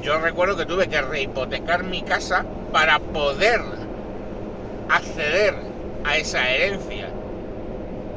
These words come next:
Repo-, rehipotecamos la casa, a-, ampliamos la hipoteca en concreto, para conseguir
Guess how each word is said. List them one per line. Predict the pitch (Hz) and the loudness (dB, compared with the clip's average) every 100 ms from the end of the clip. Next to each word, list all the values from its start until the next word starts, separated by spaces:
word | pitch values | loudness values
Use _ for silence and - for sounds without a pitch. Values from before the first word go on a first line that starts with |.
| - - - | -6 -6 -4
Repo-, | 139 135 - - 131 | -2 -2 -2 -6 -6
rehipotecamos | 135 131 117 127 123 151 170 175 | -2 -2 0 -2 0 0 2 4
la | 170 | 4
casa, | 180 190 202 208 - - - - - | 4 2 0 -2 -2 -6 -8 -8 -6
a-, | 135 139 | -4 -2
ampliamos | 151 139 151 214 214 147 135 | -2 -2 4 6 6 6 4
la | |
hipoteca | 135 135 135 156 127 | 2 2 -2 0 -2
en | 120 | -2
concreto, | 127 131 110 143 151 143 165 - - - - - - | -6 -6 -4 -2 -2 -2 -4 -6 -8 -8 -8 -8 -2
para | 147 143 | 4 4
conseguir | 147 143 139 143 165 | 4 0 0 0 0